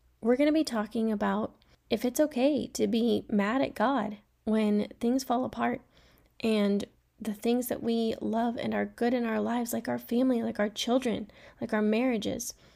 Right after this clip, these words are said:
just break or go through trauma or diagnoses, and how to work through that pain and struggle. So I'm gonna be doing it live in my Facebook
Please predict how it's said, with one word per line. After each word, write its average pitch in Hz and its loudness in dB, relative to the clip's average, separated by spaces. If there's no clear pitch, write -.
just 208 -4
break 220 -2
or 208 0
go 214 0
through 214 -4
trauma 247 -2
or 202 4
diagnoses, 220 0
and 214 4
how 226 0
to 320 6
work 269 2
through 233 0
that 196 0
pain 220 -2
and 208 2
struggle. 208 -2
So 233 4
I'm 240 0
gonna 294 0
be 359 2
doing 285 4
it 262 2
live 247 4
in 277 2
my 226 2
Facebook 220 -2